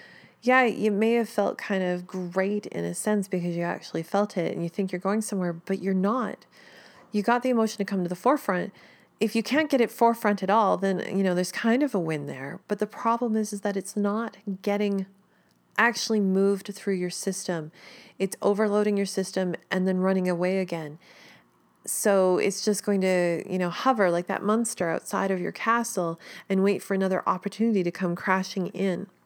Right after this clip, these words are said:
once it's rebuilt its strength again. Not what we're after. Uh, and then the other problem,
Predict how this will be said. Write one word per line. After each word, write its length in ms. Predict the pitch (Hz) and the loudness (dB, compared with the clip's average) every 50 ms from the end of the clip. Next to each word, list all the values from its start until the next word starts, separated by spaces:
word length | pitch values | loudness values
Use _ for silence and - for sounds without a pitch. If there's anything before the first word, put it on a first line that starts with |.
| - - | -10 -4
once 340 | - 185 180 185 185 - - | 0 0 2 2 0 -2 -6
it's 180 | 175 - - - | -10 -6 -2 0
rebuilt 380 | 190 180 175 185 170 175 - | 0 2 2 0 0 -2 -2
its 140 | - - - | -8 -10 -10
strength 340 | - - 190 190 190 185 - | -6 -4 -2 -2 -2 -4 -6
again. 300 | 175 165 160 - - - _ _ _ _ _ _ _ _ - - - - - - _ _ _ _ _ _ _ _ _ _ _ _ _ _ _ - - | -8 -8 -8 -10 -14 -16 _ _ _ _ _ _ _ _ -20 -20 -20 -20 -20 -20 _ _ _ _ _ _ _ _ _ _ _ _ _ _ _ -6 -2
Not 460 | 196 185 196 196 202 208 196 - - | 0 2 4 4 4 2 0 0 -2
what 360 | - 180 180 170 165 - - | 0 2 4 4 2 2 0
we're 160 | - 156 - - | -2 -2 -2 -2
after. 540 | - 160 156 165 165 - - - - - - - - - - - - - - - - - - - - - | -2 -4 -4 -6 -8 -6 -6 -6 -6 -6 -8 -12 -18 -20 -18 -18 -16 -16 -16 -16 -18 -18 -20 -20 -8 -4
Uh, 300 | - 202 196 190 185 151 - | -2 0 0 0 0 -2 -2
and 180 | - 196 202 | -2 0 2
then 100 | 208 202 | 2 4
the 180 | 202 202 190 - | 4 2 2 2
other 220 | - 220 233 269 | 0 2 2 0
problem, 580 | 254 - - 180 156 151 156 160 180 202 220 226 | 0 -2 -2 -2 0 0 0 0 -2 -2 -4 -6